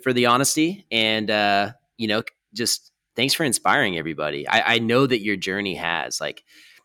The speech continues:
I'd be shocked if you weren't getting people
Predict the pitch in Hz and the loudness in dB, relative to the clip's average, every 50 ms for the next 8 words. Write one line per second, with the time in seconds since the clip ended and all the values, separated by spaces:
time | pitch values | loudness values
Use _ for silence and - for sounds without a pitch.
0 | _ _ 139 147 147 143 - - 156 143 147 151 - 131 - - 120 117 120 110 | _ _ 0 2 2 2 2 4 6 6 6 6 4 0 -2 -2 -2 -2 0 -2
1 | 104 95 101 104 98 98 95 92 92 85 87 - _ _ _ _ _ _ _ _ | -2 -2 -2 0 0 0 -2 -4 -6 -8 -10 -14 _ _ _ _ _ _ _ _
2 | _ _ _ _ _ - 120 113 92 107 98 92 87 - | _ _ _ _ _ -6 -4 -2 -2 -2 -2 -2 -4 -8